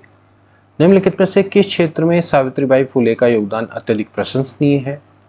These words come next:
अनुसूचित जातियों का उत्थान, गरीब लोगों का पुनर्वास, महिलाओं की शिक्षा या फिर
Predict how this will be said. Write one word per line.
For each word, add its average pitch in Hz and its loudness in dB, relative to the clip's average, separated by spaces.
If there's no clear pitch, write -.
अनुसूचित 151 0
जातियों 127 0
का 120 -2
उत्थान, 120 -4
गरीब 135 0
लोगों 120 0
का 110 2
पुनर्वास, 107 0
महिलाओं 104 -4
की - -18
शिक्षा - -2
या 107 0
फिर 139 -2